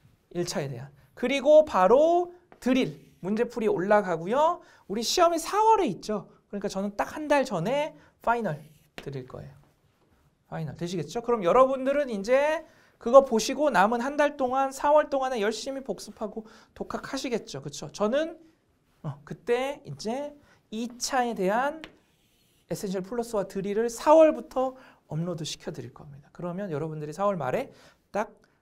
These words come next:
일 차 시험 보고 나서 다음 날부터 그 텐션으로 바로 이 차 공부 이어가실 수 있도록 업로드를 사월부터 해드릴 거예요. 그래서 오월까지 해서 드릴까지 다 끝내고요. 칠월에 보통은 우리 칠월 말, 팔월 초에 시험이 있기 때문에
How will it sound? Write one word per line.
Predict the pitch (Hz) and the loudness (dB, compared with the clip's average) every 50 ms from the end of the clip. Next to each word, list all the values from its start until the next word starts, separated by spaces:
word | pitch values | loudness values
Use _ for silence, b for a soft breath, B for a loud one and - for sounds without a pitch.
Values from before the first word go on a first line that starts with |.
| _ _ _ | _ _ _
일 | - 202 | -10 -6
차 | 196 226 202 | -4 -4 -4
시험 | 196 208 196 185 | -2 -2 -2 -2
보고 | 170 160 156 175 180 | -2 -2 -2 -2 -2
나서 | 156 135 131 143 214 247 262 - | -2 -4 -4 -4 -6 -8 -8 -8
다음 | - - 180 208 254 294 320 330 | 0 6 8 8 10 8 8 6
날부터 | 330 330 311 294 247 220 - 196 160 - | 6 8 8 8 6 2 -4 -8 -8 -8
그 | - - 180 | -8 -12 -8
텐션으로 | - 240 226 214 233 220 202 202 202 262 311 330 349 370 359 B B B B B _ | -8 -6 -6 -4 -4 -4 -4 -4 -4 -2 0 0 0 -2 -4 B B B B B _
바로 | - 170 175 180 | -8 -8 -6 -6
이 | 175 160 | -8 -8
차 | - 208 185 | -8 -8 -8
공부 | 180 180 165 160 156 | -8 -8 -10 -12 -10
이어가실 | 139 156 170 170 170 160 160 170 160 | -8 -6 -6 -4 -6 -6 -8 -10 -12
수 | 156 - 160 | -12 -12 -14
있도록 | 143 143 - - 156 185 254 240 175 B B B B B | -16 -12 -10 -8 -6 -4 -4 -4 -4 B B B B B
업로드를 | - 156 165 175 185 180 160 165 151 151 | -8 -8 -6 -6 -6 -8 -8 -8 -10 -10
사월부터 | - - 285 294 330 349 339 330 277 - - 233 | -4 2 4 4 6 6 4 0 -2 -6 -8 -6
해드릴 | 196 196 208 208 196 156 135 - | -6 -4 -4 -4 -4 -6 -8 -12
거예요. | - - - 160 165 - b b b b b b b b b | -16 -18 -20 -20 -20 -20 b b b b b b b b b
그래서 | - 196 185 - - | -10 -8 -6 -2 2
오월까지 | 180 220 233 233 233 233 220 180 - 220 240 254 269 277 285 285 269 | 4 6 6 6 4 2 0 0 -2 -6 -6 -6 -4 -4 -4 -6 -6
해서 | 254 226 220 247 240 | -8 -6 -4 -4 -4
드릴까지 | 233 - 185 185 196 185 196 190 185 - | -4 -4 -4 -4 -4 -4 -4 -6 -6 -8
다 | 160 | -10
끝내고요. | 151 - 233 262 269 240 190 190 240 294 247 B B B B B B B B | -10 -10 -10 -10 -10 -10 -8 -6 -4 -4 -4 B B B B B B B B
칠월에 | - - - - 415 453 453 440 427 403 359 | -8 -6 -4 0 2 4 4 4 4 4 2
보통은 | 269 214 190 - - 208 196 196 185 175 175 180 185 190 190 190 190 185 175 160 151 139 131 139 - - - - | 0 -2 -4 -2 0 0 0 0 -2 -4 -4 -6 -4 -4 -4 -4 -4 -6 -6 -8 -10 -12 -14 -16 -18 -20 -20 -18
우리 | - 127 131 127 127 123 127 123 127 | -16 -14 -12 -12 -12 -12 -14 -16 -16
칠월 | - - 233 247 240 | -12 -6 -4 -4 -2
말, | 208 165 139 202 247 294 - - | 0 0 -2 -2 -2 -4 -8 -10
팔월 | - 220 226 220 | -8 -6 -6 -6
초에 | 220 - 196 185 | -4 -4 -4 -4
시험이 | 180 233 233 220 190 | -2 -4 -6 -6 -6
있기 | 147 - 156 | -8 -12 -14
때문에 | - - 143 151 208 285 214 156 | -14 -14 -14 -10 -8 -8 -8 -8